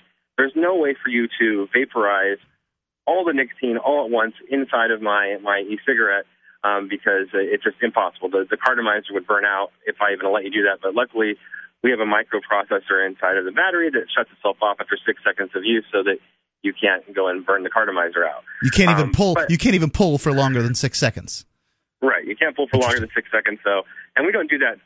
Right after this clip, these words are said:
Speaker 1: just for customers' protection. We do that so that we make sure the product lasts a long time for them. Um, and, uh, we don't wanna overheat the, the, the, uh, the little, little atomizer coil inside of the cartomizer. Um, but also nicotine in itself,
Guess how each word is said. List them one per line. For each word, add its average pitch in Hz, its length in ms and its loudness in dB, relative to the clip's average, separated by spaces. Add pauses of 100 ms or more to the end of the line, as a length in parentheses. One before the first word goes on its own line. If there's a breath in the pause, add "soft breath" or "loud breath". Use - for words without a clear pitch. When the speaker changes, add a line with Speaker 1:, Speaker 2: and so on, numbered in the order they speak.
(100)
Speaker 1:
just 139 180 -4
for 107 140 -2
customers' 110 400 -4
protection. 117 400 -2
We 104 60 -2
do 107 100 0
that 98 180 0 (180)
so 101 100 -2
that 101 80 -2
we 104 100 -4
make 101 140 0
sure 98 100 -4
the 92 80 -2
product 101 380 -2
lasts 98 340 0
a 98 40 -10
long 90 200 -2
time 90 260 -2
for 87 100 -8
them. 85 140 -4 (600 loud breath)
Um, 95 440 0
and, 95 200 2
uh, 90 180 2
we 95 80 -2
don't 101 180 0
wanna 98 200 2
overheat 95 480 -4
the, 90 300 0
the, 85 60 -8 (160)
the, 90 200 2
uh, 80 220 -2 (260)
the 101 60 -6
little, 95 320 0 (140)
little 90 160 2
atomizer 101 520 0 (100)
coil 90 280 0
inside 92 260 0
of 82 60 -6
the 82 60 -14
cartomizer. 78 640 -4 (480 loud breath)
Um, 92 360 2 (120)
but 131 180 0 (100)
also 143 500 2
nicotine 165 600 0
in 139 400 0
itself, - 380 -2